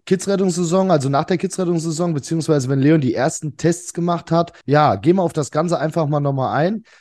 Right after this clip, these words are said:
Wir sehen uns ja jetzt demnächst auch schon wieder, erster Mai, Maijagd.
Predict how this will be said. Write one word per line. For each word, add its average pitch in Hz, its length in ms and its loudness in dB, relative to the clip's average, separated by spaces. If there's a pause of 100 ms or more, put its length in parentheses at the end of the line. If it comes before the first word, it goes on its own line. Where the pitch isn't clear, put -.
(120)
Wir 131 120 0
sehen 180 220 4
uns 196 200 0
ja 151 100 4
jetzt 143 320 0
demnächst 139 360 -2
auch 135 100 -2
schon 143 200 -6
wieder, 165 440 2
erster 139 300 -4
Mai, 151 400 0
Maijagd. 170 680 -2